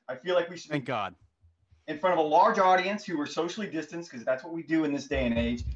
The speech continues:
Speaker 1: But I feel like we should have a, a big orchestra, and there should be fancy music, and we should be dressed up just like our producer Simon is right now.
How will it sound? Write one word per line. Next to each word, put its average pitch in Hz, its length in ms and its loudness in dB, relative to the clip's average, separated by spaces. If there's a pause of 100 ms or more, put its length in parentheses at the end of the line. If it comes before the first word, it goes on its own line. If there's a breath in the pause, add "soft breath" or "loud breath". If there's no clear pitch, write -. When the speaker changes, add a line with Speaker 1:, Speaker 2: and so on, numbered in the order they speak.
(160)
Speaker 1:
But 131 100 0
I 135 80 0
feel 156 140 0
like 143 120 2
we 143 100 2
should 135 160 -2
have 131 280 4
a, - 200 4
a - 20 4
big 143 200 -2
orchestra, 156 520 0
and 143 120 2
there 123 80 -4
should 117 140 -8
be 110 120 -6
fancy 135 340 -6
music, 135 340 -4
and 123 80 -2
we 120 80 0
should 110 140 -6
be 104 80 -4
dressed 123 320 0
up 120 200 2
just 123 180 -4
like 110 240 -2
our 117 100 0
producer 110 340 -8
Simon 107 360 -2
is 98 120 -6
right 95 220 -4
now. 80 160 -20